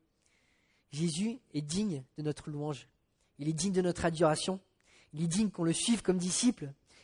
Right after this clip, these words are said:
Il est digne d'obéissance, il est digne de gloire. Il est le seul sauveur. Il a souffert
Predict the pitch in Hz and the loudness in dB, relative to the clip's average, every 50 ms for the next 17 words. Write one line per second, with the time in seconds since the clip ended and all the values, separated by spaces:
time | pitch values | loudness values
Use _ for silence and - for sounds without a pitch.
0 | _ - 170 196 185 175 170 226 262 233 190 165 165 165 196 196 190 202 202 190 | _ 0 2 2 4 4 6 6 6 6 6 4 6 6 6 8 8 6 4 4
1 | - - 214 220 208 - 180 165 165 170 160 180 226 220 190 180 170 165 160 190 | 2 2 2 2 2 2 2 4 4 4 2 2 0 4 4 4 4 6 6 8
2 | 196 208 214 - - - _ _ _ _ _ - - - _ _ _ _ _ _ | 8 8 6 4 -2 -8 _ _ _ _ _ -20 -20 -20 _ _ _ _ _ _
3 | 165 170 180 180 170 - - 185 165 - - 165 147 139 127 - - - _ _ | -4 0 0 0 0 0 -2 -2 -2 -2 -2 -2 -2 -2 -6 -8 -12 -18 _ _
4 | _ _ _ _ _ _ _ _ _ _ _ _ _ _ _ _ 151 156 156 143 | _ _ _ _ _ _ _ _ _ _ _ _ _ _ _ _ -2 -2 -2 0
5 | - - - 220 185 - - 196 202 196 - - - | -2 -2 -2 -2 -2 0 0 0 0 0 -2 -6 -12